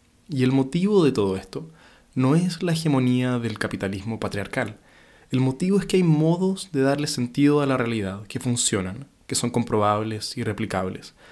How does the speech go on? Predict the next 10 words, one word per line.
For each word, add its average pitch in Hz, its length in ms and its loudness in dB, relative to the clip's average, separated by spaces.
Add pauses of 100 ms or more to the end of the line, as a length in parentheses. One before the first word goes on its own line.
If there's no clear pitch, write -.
(160)
que - 100 -2
tienen 135 380 4
cierto 127 380 0
poder 107 420 0
predictivo, 101 600 -6 (480)
y 143 160 4
otros 180 360 0
modos 143 480 2
que 143 140 -4
no. 143 260 -2